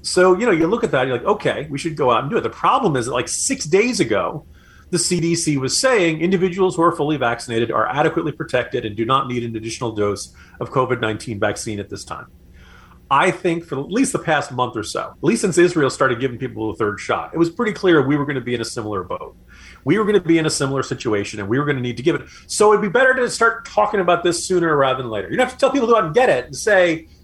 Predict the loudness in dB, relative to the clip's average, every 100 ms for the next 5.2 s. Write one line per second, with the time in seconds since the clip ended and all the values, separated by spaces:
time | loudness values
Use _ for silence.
0 | -14 -4 2 2 0 -6 -8 -4 0 2
1 | 2 0 -2 -2 -2 0 0 -2 -2 0
2 | 0 0 -4 -4 -2 -2 2 0 2 0
3 | 0 -2 0 0 0 0 0 0 -2 0
4 | 2 2 -4 -10 -18 -20 -20 -20 -10 -4
5 | -2 -4